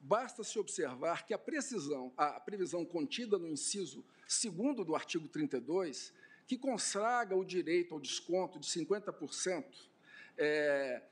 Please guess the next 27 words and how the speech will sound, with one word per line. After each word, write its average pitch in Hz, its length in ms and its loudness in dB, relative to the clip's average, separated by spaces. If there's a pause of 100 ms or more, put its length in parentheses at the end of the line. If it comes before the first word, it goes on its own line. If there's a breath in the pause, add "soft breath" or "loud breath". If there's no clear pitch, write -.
(360)
em 180 140 4
dois 202 260 6
assentos 202 560 0
por 294 240 2
veículo, 202 580 0 (360)
acaba 226 500 2
esvaziada, 208 1000 2 (480 loud breath)
quando 202 280 6
a 185 60 6
tarifa 247 520 0
ordinária, 190 680 2
para 226 160 2
fazer 247 380 0
face - 720 0 (280 loud breath)
àquela 180 460 4
gratuidade 170 720 2
prevista 165 460 0
no 143 100 2
inciso 139 380 0
primeiro, 185 560 0 (300 loud breath)
alcança 214 600 0
um 269 80 2
patamar 214 680 0
que, 311 100 -2
na 339 140 2
prática, 262 480 -2
suprime 349 920 -2